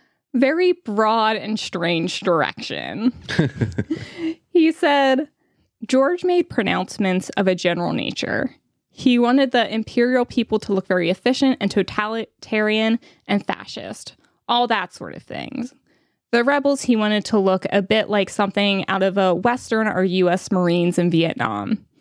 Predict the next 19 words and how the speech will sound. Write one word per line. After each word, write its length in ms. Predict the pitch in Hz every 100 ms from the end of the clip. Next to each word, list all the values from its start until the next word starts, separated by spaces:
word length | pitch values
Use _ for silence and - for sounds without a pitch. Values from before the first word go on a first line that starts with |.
| _ _ -
Then 260 | 262 370
Lucas 260 | 247 254 247
told 220 | 269 240
him, 480 | 254 240 240 254 - _ -
You've 160 | 254
got 160 | 392 440
a 40 |
very 200 | 349 320
difficult 400 | 277 262 226 208 -
job 260 | 156 127
here. 360 | - - 73 - - _ _
I 140 | 233 254
don't 240 | 339 370
want 260 | 294 294 269 _
anyone 400 | 277 311 311 277
to 120 | 269 240
notice 300 | 202 196 -
the 80 |
costumes. 840 | 196 - - - - 101 - - -